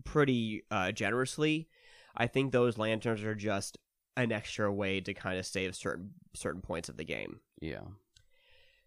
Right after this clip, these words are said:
Speaker 1: So, my thoughts of this game, I absolutely love the look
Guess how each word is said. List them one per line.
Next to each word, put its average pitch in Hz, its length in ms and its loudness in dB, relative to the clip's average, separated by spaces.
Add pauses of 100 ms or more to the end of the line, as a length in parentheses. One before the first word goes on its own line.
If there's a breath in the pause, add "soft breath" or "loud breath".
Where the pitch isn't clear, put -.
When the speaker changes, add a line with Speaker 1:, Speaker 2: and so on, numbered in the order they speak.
(100)
Speaker 1:
So, 170 480 10
my 143 180 6
thoughts 214 300 8
of 208 100 -2
this 190 160 0
game, 110 520 4 (580)
I 156 300 6 (200)
absolutely 139 460 -2 (160)
love 110 680 6 (480)
the 135 80 -2
look 107 800 -2